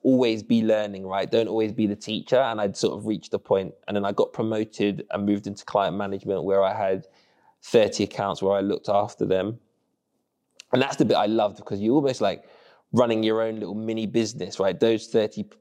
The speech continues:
accounts would come to me for everything. And if it was a fraud issue or whatever, they, I would, I would, I would mediate and, and connect them with the right people within our company. And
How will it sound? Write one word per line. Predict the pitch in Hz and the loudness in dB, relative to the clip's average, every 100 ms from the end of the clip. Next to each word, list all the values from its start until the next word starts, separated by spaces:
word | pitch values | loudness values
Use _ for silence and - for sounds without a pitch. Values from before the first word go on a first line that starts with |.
| _ - - | _ -2 0
accounts | 101 113 101 - | 0 -2 -4 -4
would | 95 - | -8 -4
come | 104 104 | -4 -4
to | - | -2
me | 101 107 107 | 0 0 -2
for | - | -2
everything. | - 104 104 101 101 | -2 -2 -2 0 -2
And | 101 | -4
if | 104 | -6
it | - | -6
was | 78 98 98 - _ - | -4 -4 -6 -14 _ -14
a | - | -14
fraud | - 123 117 113 | -2 2 4 4
issue | 104 - - 98 98 | -2 -6 -4 -2 0
or | 98 95 | 0 0
whatever, | 98 98 95 98 | 0 -2 -4 -4
they, | 98 98 - | -2 -2 0
I | 92 | -2
would, | 101 101 - _ _ _ 110 | -2 -2 -6 _ _ _ 0
I | |
would, | 101 151 - | 0 0 -2
I | 107 | -2
would | 107 98 | 0 0
mediate | 113 113 104 104 101 98 - | 2 2 0 0 0 -2 -8
and, | 95 85 | -12 -12
and | 95 98 - | -12 -12 -10
connect | - 104 - | -4 -2 -2
them | 104 | -8
with | 98 | -6
the | 95 | -4
right | 98 90 | -2 -2
people | 104 90 98 | -4 -8 -8
within | 95 95 | -8 -8
our | 92 | -8
company. | - 104 107 92 87 - _ _ _ _ _ _ _ _ _ _ | -4 -4 -4 -10 -10 -12 _ _ _ _ _ _ _ _ _ _
And | 110 110 | 0 0